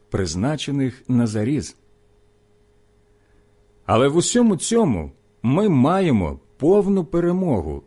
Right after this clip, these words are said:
завдяки тому, хто полюбив нас. Бо я певний, що ні смерть,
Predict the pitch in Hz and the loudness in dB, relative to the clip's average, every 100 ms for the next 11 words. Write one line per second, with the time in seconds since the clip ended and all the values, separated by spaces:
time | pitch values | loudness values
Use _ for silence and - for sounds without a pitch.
0 | - 85 107 104 107 147 131 - 180 160 | -12 -8 -6 -4 -4 -2 -2 0 0 0
1 | 78 - _ _ - - 175 180 175 175 | -4 -8 _ _ -20 -2 0 0 0 2
2 | 165 143 151 135 87 76 69 - - _ | 2 2 0 0 -2 -6 -8 -14 -20 _
3 | _ _ _ _ _ - 101 160 208 202 | _ _ _ _ _ -6 0 2 2 2
4 | 190 117 85 71 67 _ _ - - 165 | 2 2 -2 -8 -14 _ _ -12 -2 2
5 | 170 165 - 95 165 196 - 113 143 - | 2 -2 -6 -2 -2 -2 0 0 0 -4
6 | - | -16